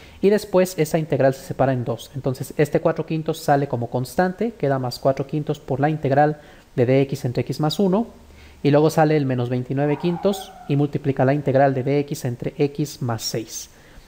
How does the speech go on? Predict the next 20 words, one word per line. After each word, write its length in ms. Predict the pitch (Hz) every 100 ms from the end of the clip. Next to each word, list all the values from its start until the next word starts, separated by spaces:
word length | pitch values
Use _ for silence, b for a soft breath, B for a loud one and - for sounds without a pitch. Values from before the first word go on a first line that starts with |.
| B
Estas 300 | - 190 208
dos 160 | 185 180
integrales 440 | 180 151 147 156
de 60 | 139
aquí 160 | 123 147
son 180 | 151
inmediatas, 800 | 139 127 117 135 151 208 226 -
se 200 | - -
resuelven 420 | 165 156 160 156 156
mediante 340 | 131 127 135
la 120 | 127
fórmula 600 | - 156 151 147 147 160
de 100 | 156
la 100 | 127
integral 400 | 131 127 120 123
de 80 | 123
d 140 | 123 123
b 120 | 127
sobre 380 | - 123 120 123
b, 200 | 196